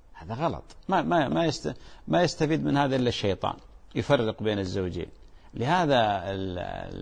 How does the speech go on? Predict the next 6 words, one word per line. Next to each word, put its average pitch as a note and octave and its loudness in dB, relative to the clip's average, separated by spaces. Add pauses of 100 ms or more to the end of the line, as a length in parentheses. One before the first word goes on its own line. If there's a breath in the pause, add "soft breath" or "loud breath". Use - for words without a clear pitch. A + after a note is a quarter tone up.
(160)
الواجب A#2+ 2
على G2 0
والدك G#2 2 (400 soft breath)
أن D#3+ 0
يتقي - 0
الله D3+ -2